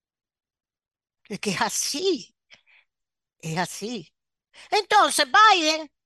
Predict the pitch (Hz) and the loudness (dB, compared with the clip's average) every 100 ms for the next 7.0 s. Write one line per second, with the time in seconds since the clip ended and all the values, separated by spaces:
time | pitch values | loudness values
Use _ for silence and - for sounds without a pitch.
0 | _ 220 240 262 262 254 - 381 277 - | _ -6 -4 -2 -2 0 2 2 0 -8
1 | 185 214 240 226 247 311 339 254 - 214 | -8 -6 -6 -4 -4 -4 -4 -6 -4 -6
2 | 220 - 220 240 254 - 220 220 285 311 | -6 -6 -6 -4 -6 -6 -6 -4 -4 -4
3 | - 277 302 254 302 381 453 440 - - | -2 0 -2 -4 -14 -12 -8 -8 -10 -20
4 | _ 277 - 370 349 - - 294 285 311 | _ -10 0 2 2 -2 -6 -2 -2 -2
5 | 320 262 269 254 262 - 285 311 480 466 | -6 -6 -6 -2 -4 -2 -4 -2 -4 -6
6 | 415 - - - - 381 294 226 165 | -12 -12 4 6 6 4 0 -6 -10